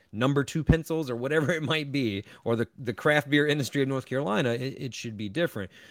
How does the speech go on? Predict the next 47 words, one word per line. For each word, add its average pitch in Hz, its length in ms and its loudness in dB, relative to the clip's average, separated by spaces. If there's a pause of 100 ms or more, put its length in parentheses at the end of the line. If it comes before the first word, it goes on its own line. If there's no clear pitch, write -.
(100)
But 123 120 -6
so 175 220 0
many 185 180 2
of 147 100 0
us 147 380 0 (260)
look 113 160 -4
for 143 100 -4
the 139 100 -4
best 147 260 -2
practices 131 760 -2 (400)
and 104 140 -4
don't, 135 300 0
and 120 220 -4
don't 135 240 0
look 135 260 4
at, 123 120 2
like, 117 180 0
how 117 180 -2
we 120 200 0
view 117 320 0
the 110 80 0
world 110 540 0
differently. 110 440 -2
And 101 120 -8
this 151 120 -4
is 160 140 0
the 135 100 4
journey, 143 420 2
I, 123 120 0 (100)
I 120 140 2
think, 123 320 -2
for 120 440 2 (840)
understanding 170 640 2
what 92 160 -4
you 101 160 -12
know. 92 360 -14
Like, 127 140 -8
what 165 220 4
are 214 160 6
the 151 120 4
things 113 640 -4 (840)
that 123 400 0
you 131 480 2
experience 117 760 0
and, 113 140 -2
and 110 220 -4
understand? 104 760 -4